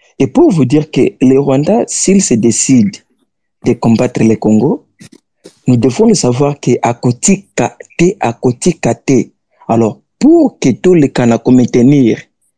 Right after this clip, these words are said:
on met force na biso, nous devons faire face donc à cette agression qui, euh, euh, qui, qui provient du, du Rwanda. Nous devons un peu laisser ces histoires de la démocratie, vous voyez,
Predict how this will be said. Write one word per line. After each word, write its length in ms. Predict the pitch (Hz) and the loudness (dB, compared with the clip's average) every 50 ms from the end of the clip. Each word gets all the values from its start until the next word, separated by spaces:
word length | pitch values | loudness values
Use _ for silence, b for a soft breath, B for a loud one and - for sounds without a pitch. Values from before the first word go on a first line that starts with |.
| _ _ _ _ _ _ _ | _ _ _ _ _ _ _
on 120 | - 120 | 0 0
met 140 | 127 135 139 | 2 2 0
force 300 | 127 - 143 123 - - | 0 0 -2 -2 -2 -2
na 120 | 123 117 110 | -2 0 0
biso, 360 | 107 131 147 - - 185 196 | 0 0 0 0 0 2 2
nous 120 | 190 123 | 4 2
devons 200 | 117 123 123 156 | 2 2 0 -2
faire 260 | 143 - 196 175 175 | 0 0 -2 -2 -2
face 480 | - - 254 330 - - - - - _ _ _ _ _ _ _ _ - | -2 -2 -2 0 0 -2 -4 -6 -8 _ _ _ _ _ _ _ _ -4
donc 240 | 120 131 156 139 - | -2 0 0 0 -2
à 60 | 123 | -4
cette 180 | - - - 131 | -4 -4 -2 -2
agression 400 | 120 110 - 123 - - 160 151 | -2 -2 -2 -4 -2 -2 -4 -4
qui, 340 | - 131 123 117 117 117 | 0 0 2 2 4 4
euh, 320 | 113 113 110 110 110 110 110 - _ _ _ _ _ _ _ _ - | 2 2 2 2 2 0 -2 -4 _ _ _ _ _ _ _ _ -6
euh, 140 | - 123 120 | -4 -4 -4
qui, 500 | - - 127 123 117 113 - 127 131 - | -2 0 0 2 2 2 2 2 0 -2
qui 80 | - - | -4 -6
provient 340 | - - 143 123 139 143 | -4 -2 0 0 0 0
du, 240 | 127 113 120 117 117 | 0 0 0 0 2
du 120 | 117 120 127 | 2 0 0
Rwanda. 500 | 120 120 120 135 160 277 269 185 - _ _ _ _ _ _ _ _ _ _ _ _ _ _ | 2 2 0 0 2 0 0 -2 -4 _ _ _ _ _ _ _ _ _ _ _ _ _ _
Nous 720 | - 123 131 139 135 120 120 - - - - - - 151 | -2 0 2 2 2 2 0 -2 -8 -14 -8 -4 0 0
devons 220 | 143 151 147 156 208 | 0 0 0 0 0
un 40 | |
peu 120 | 214 - - | 0 2 2
laisser 200 | 143 131 - 151 | 2 0 0 -2
ces 280 | 135 - 135 120 117 | -2 -2 -2 -2 -2
histoires 500 | 120 107 - - 143 143 143 139 135 135 | -4 -4 -2 -2 0 0 0 0 -2 -2
de 80 | 123 123 | 0 0
la 140 | 117 117 113 | 0 0 0
démocratie, 760 | 101 131 120 117 110 - 127 113 107 - - 127 123 123 123 | 0 2 2 0 0 -2 -4 -4 -4 -2 0 2 2 2 2
vous 160 | 117 110 117 | 2 0 0
voyez, 720 | 117 110 117 117 113 113 113 127 127 127 127 127 127 123 123 | 0 0 0 0 0 0 2 2 2 2 2 2 0 0 -2